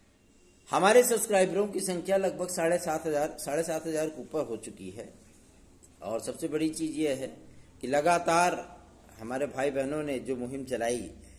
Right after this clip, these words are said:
इस चैनल के साथ, क्योंकि ये आपका चैनल है, मेरा चैनल नहीं है, ये आपका चैनल है, आपकी समस्याओं का चैनल है। अगर आपकी कोई समस्या होती है, उसके लिए निराकरण के लिए आप हमें चुनते हो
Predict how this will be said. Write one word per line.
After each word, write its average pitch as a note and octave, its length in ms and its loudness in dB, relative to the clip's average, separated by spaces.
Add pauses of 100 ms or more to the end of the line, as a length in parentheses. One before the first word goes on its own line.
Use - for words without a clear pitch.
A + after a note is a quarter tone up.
(220)
इस - 140 -10
चैनल A#2+ 300 -6
के A#2+ 80 -10
साथ, C3+ 160 -2
क्योंकि F#3+ 320 -6
ये A3 140 4
आपका F#3+ 340 0
चैनल F#2 400 -8
है, G#2 60 -6
मेरा C3+ 240 -4
चैनल D3 320 -8
नहीं F#2+ 280 -8
है, - 80 -20 (600)
ये D#3+ 100 4
आपका D3 360 0
चैनल D2+ 400 -14
है, D#2+ 160 -20 (460)
आपकी E3 300 -2
समस्याओं D3+ 580 -2
का B2+ 140 -2
चैनल F2+ 260 -10
है। - 280 -16 (560)
अगर D3 180 0
आपकी F3 320 0
कोई D#3 180 0
समस्या D3 440 -6
होती C3+ 380 -8
है, C#3+ 240 -12 (400)
उसके D#3 280 0
लिए F3 200 2
निराकरण D#3 500 -2
के D#3+ 120 -8
लिए E3 100 2
आप D3+ 220 0
हमें D3 240 -8
चुनते B2 300 -4
हो F2 300 -4